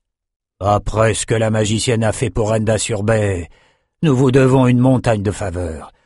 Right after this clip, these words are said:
En plus, si je reviens de cette aventure, on me paiera à boire pendant un an pour écouter mes récits. <laughs> C'est un prix suffisant. L'assiette de Kenneth débordait de nourriture.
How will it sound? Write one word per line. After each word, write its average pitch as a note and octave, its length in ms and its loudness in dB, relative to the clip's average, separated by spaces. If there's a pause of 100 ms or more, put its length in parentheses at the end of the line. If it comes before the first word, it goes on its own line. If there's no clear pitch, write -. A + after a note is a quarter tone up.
(240)
En A2 120 0
plus, G#2+ 400 -4 (180)
si - 180 -2
je G#2 120 -4
reviens A#2+ 280 2
de A2 60 -4
cette G#2+ 160 -4
aventure, A#2 520 0
on C3 80 0
me A2+ 140 0
paiera B2+ 340 4
à B2+ 60 4
boire C3 220 2
pendant A#2 240 0
un C#3 220 4
an C3+ 140 2
pour G#2 200 -4
écouter A#2 320 0
mes A2+ 140 2
récits. G#2 460 -4 (100)
<laughs> - 100 -8
C'est C#3 340 0
un A2+ 120 0
prix A#2 220 -2
suffisant. B2+ 600 -4 (1600)
L'assiette A#2+ 480 0
de G#2 120 0
Kenneth A2 440 0
débordait G#2 420 0
de F#2+ 60 -2
nourriture. F2 640 -6